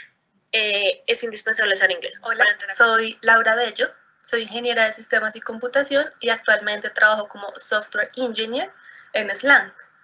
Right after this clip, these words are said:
Speaker 2: Cuando estaba en la universidad, yo quería hacer práctica académica fuera del país.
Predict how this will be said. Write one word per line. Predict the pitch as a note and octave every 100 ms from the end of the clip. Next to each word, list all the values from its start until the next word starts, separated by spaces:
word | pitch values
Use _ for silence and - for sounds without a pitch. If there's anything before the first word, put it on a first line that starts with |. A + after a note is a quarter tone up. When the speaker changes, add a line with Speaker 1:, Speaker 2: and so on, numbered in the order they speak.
| _ _ - - _ _ _ _
Speaker 2:
Cuando | - B3+
estaba | C4+ B3+
en |
la | B3+
universidad, | B3+ B3+ B3+ D4 C4 - - _ -
yo | A3+
quería | A#3+ A3+ A3
hacer | A#3 -
práctica | A#3+ A#3 A#3
académica | - A#3+ A3 G3+ - A3 -
fuera | - G#3 G3
del | G3
país. | - B3 A#3 D4 -